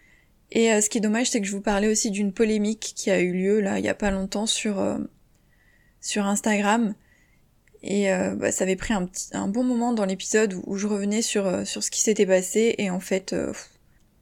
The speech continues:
bah, du coup, c'est dommage, mais j'ai tout effacé. Donc, euh, voilà, mauvaise manip,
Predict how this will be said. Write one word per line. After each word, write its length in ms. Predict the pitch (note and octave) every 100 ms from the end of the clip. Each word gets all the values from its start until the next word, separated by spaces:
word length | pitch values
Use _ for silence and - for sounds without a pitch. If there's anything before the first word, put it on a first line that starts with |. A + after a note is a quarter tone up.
| -
bah, 100 | G3
du 140 | F3+
coup, 100 | F3+ -
c'est 140 | A3
dommage, 380 | F#3 F#3 G#3 -
mais 260 | - -
j'ai 140 | G3+ F#3+
tout 180 | - G3+
effacé. 400 | - F#3+ - -
Donc, 320 | G#3 G3+ -
euh, 100 | G3
voilà, 200 | F#3+ E3+ -
mauvaise 300 | A3 G#3+ A3
manip, 400 | G#3 G3 G#3+ C4